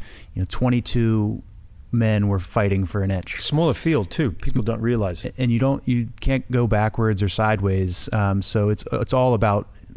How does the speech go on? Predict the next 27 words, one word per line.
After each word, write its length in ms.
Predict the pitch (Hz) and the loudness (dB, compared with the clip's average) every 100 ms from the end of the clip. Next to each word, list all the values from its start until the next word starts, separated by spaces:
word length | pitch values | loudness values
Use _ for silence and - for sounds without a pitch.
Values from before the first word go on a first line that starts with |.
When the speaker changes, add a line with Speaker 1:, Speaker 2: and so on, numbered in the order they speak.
| 101 | -8
Speaker 1:
you 100 | 113 | -4
know, 180 | 101 95 - | -2 -4 -12
forward 460 | - - 123 113 104 | -18 -2 0 2 2
and 120 | 98 | 2
backward. 540 | 101 101 - 98 98 - - - - - | 2 0 0 -4 -4 -8 -18 -18 -18 -2
Um, 480 | 104 98 95 92 98 | 2 2 2 2 0
and 120 | 107 | 0
so 180 | - 117 | 2 2
when 160 | 104 110 | 4 4
you 160 | 127 | 4
and 80 | 117 | 4
I, 240 | 113 113 | 2 2
if 300 | 110 113 104 | 2 0 -2
you 100 | 120 | 0
and 80 | 113 | 2
I 280 | 110 107 98 - 120 | 2 2 -2 -10 -4
were 140 | 117 | -2
to 120 | - | 2
meet 320 | 104 110 113 | 2 4 2
in 120 | 110 101 | 2 0
a 80 | |
small 380 | 90 - 110 104 | 0 0 2 2
space 440 | - - 110 107 104 | 0 0 0 2 0
at 80 | |
a 60 | 98 | 0
high 260 | 95 104 95 | 0 0 0
speed, 580 | - - 113 104 95 | -2 0 2 2 0